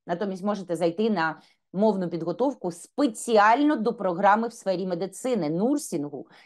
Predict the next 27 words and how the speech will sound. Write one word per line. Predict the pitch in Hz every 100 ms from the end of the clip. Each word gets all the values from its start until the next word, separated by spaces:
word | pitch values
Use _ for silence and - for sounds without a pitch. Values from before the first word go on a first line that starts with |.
| -
і | 208
ви | 220
будете | 214 226 233
вивчати | 220 - 247 247
одразу | 233 196 233 208 196
лексику | 202 247 - 294 247
в |
сфері, | - 214 202 190 175 - _ -
в |
медичній | 202 208 220 - 196 175
сфері. | - 196 156 131 - _ _ _ _ _
А, | - 180 175 170 170 160 - _
Northwest | 196 254 349 262 302 -
College, | - 190 160 156 - _ _ _ _ _ -
а, | 165 156 - _
один | 214 220 247 254
з | 214
небагатьох | 214 208 233 247 233 175
навчальних | 170 - 196 170 175
закладів, | 240 294 220 190
з | -
тих, | 302 294
що | 269
дали | 220 247
domestic | 220 233 254 - 226 247
tuition, | 262 359 - 156
єдиний, | 143 240 220 190 160 131